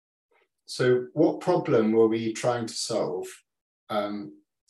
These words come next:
so the major challenge, um, which we started with was the huge prevalence of common mental health problems. So this is just an example,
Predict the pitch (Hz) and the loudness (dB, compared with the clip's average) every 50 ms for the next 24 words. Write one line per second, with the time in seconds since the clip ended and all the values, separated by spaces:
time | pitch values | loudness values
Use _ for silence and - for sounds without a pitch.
0 | _ _ _ _ _ _ - - - - 123 120 117 117 117 117 113 - - - | _ _ _ _ _ _ -10 -8 -4 -2 0 0 2 2 0 0 -2 -6 -8 -12
1 | _ _ _ _ _ _ _ _ _ _ _ _ _ _ _ _ _ _ _ _ | _ _ _ _ _ _ _ _ _ _ _ _ _ _ _ _ _ _ _ _
2 | _ _ - 127 127 151 165 170 165 - 127 - - - 143 139 127 113 110 110 | _ _ -4 0 4 4 6 6 4 4 2 -2 0 2 2 4 4 4 2 2
3 | 110 110 - - - - _ _ _ - 120 117 113 110 104 101 104 104 - - | 0 -4 -6 -10 -12 -16 _ _ _ -4 0 0 2 2 0 -2 -6 -8 -12 -18
4 | _ _ _ _ _ _ _ _ _ _ _ _ _ _ _ - 120 110 107 - | _ _ _ _ _ _ _ _ _ _ _ _ _ _ _ -4 -2 -2 -2 -2
5 | - 107 - - - 127 127 123 - - 113 107 98 95 92 90 - - - 104 | -2 -4 -2 0 2 4 4 4 4 2 -2 -2 -2 -2 -4 -4 -4 -6 -8 -2
6 | 110 113 113 110 110 107 107 - - - - - _ _ _ _ _ _ _ _ | 2 4 4 4 4 2 0 -4 -6 -8 -12 -16 _ _ _ _ _ _ _ _
7 | - 117 113 113 113 113 113 110 110 - _ _ _ _ _ _ _ _ - - | -6 -2 -2 0 0 0 -2 -4 -8 -12 _ _ _ _ _ _ _ _ -14 -8
8 | - 143 143 139 135 131 117 - - - - 127 123 120 113 107 104 101 101 104 | -4 -2 0 0 0 -2 -4 -6 -8 -6 -2 -2 -2 0 0 -2 -2 -2 -4 -6
9 | - - - 120 110 107 101 92 - 101 - - - _ - - _ - - 120 | -6 -6 -6 -4 -4 -6 -6 -8 -10 -16 -18 -20 -20 _ -20 -20 _ -6 -2 -2
10 | 117 113 104 101 107 104 104 104 104 101 101 101 - - - 101 95 - - 85 | 0 0 0 -2 -2 -2 -4 -4 -6 -6 -6 -6 -8 -8 -10 -12 -10 -8 -10 -10
11 | - - - 113 107 117 117 - 110 107 - - 113 107 - - 107 104 104 - | -8 -6 -6 -4 -4 -2 -2 -4 -4 -4 -4 -4 -4 -4 -4 -4 -6 -6 -4 -4
12 | 117 110 107 107 104 104 104 101 101 101 | -2 -2 -2 -2 -2 -4 -4 -6 -8 -8